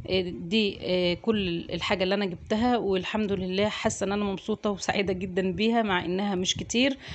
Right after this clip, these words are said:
بس بصراحة حاسة ان هي هتغير لي نظام المطبخ خالص وشكله، وهتدي اضافة بسيطة كده وشكلها حلو.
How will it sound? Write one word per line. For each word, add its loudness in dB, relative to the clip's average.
بس 2
بصراحة 2
حاسة 0
ان 0
هي 2
هتغير 2
لي 2
نظام 0
المطبخ -2
خالص 0
وشكله، 0
وهتدي 2
اضافة 0
بسيطة -2
كده 0
وشكلها -2
حلو. -8